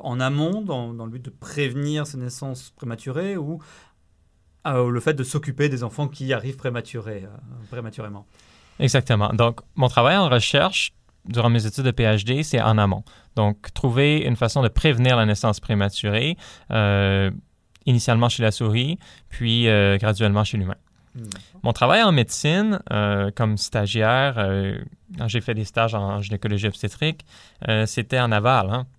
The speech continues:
Speaker 2: On recevait des femmes qui étaient en, en travail préterme, puis là, c-, c'était notre travail de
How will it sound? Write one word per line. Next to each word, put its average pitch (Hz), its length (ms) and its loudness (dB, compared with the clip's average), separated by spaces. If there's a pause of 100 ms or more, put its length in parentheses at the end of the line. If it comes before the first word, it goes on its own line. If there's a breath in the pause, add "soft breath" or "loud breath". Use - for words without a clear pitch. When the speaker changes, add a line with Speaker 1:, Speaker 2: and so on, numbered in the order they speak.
(120)
Speaker 2:
On 107 80 -10
recevait 113 380 -4
des 110 120 -2
femmes 120 320 0
qui 120 80 -4
étaient 107 200 -2
en, 98 440 0
en 98 100 -4
travail 98 260 -4
préterme, 135 600 2
puis 117 140 -6
là, 113 160 0
c-, - 420 -12
c'était 110 460 -4
notre 104 180 -2
travail 110 480 2
de 101 240 -2